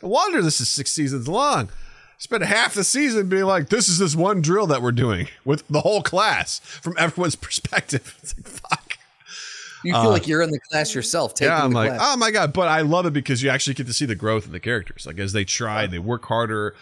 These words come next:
Speaker 1: they develop their skills, they get stronger. You're like, "Oh, cool. They've come a long way." You can really see it. It's, it's a fun show. I really enjoy it. It's also one of those ones where I'm like, "I could probably watch this with Natalie." And she would, she might enjoy it. So it's not, like, super,
Speaker 2: That's always a,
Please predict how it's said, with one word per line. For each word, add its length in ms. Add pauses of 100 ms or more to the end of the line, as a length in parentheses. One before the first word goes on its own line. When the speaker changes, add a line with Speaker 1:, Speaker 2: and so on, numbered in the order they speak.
(160)
Speaker 1:
they 100
develop 460
their 100
skills, 560
they 100
get 160
stronger. 400
You're 100
like, 140
"Oh, 220
cool. 300
They've 180
come 180
a 60
long 300
way." 260
You 100
can 180
really 200
see 180
it. 60
It's, 180
it's 140
a 60
fun 240
show. 200
I 80
really 300
enjoy 220
it. 180
It's 80
also 180
one 60
of 60
those 120
ones 220
where 80
I'm 80
like, 140 (300)
"I 100
could 120
probably 240
watch 220
this 160
with 120
Natalie." 460 (320)
And 80
she 140
would, 120
she 140
might 160
enjoy 300
it. 180
So 360
it's 180
not, 200
like, 140
super, 380
Speaker 2:
That's 40
always 200
a, 80